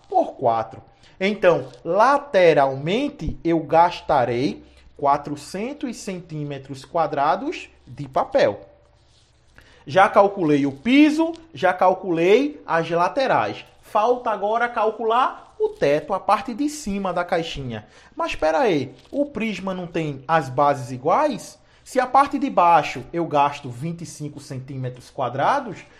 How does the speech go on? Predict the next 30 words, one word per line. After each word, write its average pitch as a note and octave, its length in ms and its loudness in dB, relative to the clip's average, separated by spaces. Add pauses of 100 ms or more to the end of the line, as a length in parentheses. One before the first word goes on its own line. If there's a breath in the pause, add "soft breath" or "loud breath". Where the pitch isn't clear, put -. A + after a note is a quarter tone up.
(160 soft breath)
na F3 160 2
parte E3+ 320 -2
de G3+ 160 -8
cima C4 500 -4 (140)
eu G#3+ 140 2
também A#3+ 500 -2
vou B3 160 2
gastar F#3+ 400 0
vinte G3 320 -8
e - 20 -16
cinco F#3 320 -12
centímetros D3+ 640 -10
quadrados. B2 680 -4 (280 loud breath)
Então, B3 400 0
juntando A3 640 0 (240)
o F#3+ 140 -6
piso F3 840 -4
e E3 220 -8
o D#3 120 -4
teto, F3+ 800 0 (140)
eu D#3+ 160 0
estou E3+ 260 -4
gastando D3 640 -4
vinte D3 340 -10
e - 20 -16
cinco D4 440 -8
mais A#3+ 240 -6
vinte B3+ 260 -10
e C4+ 40 -12
cinco, F3+ 420 -8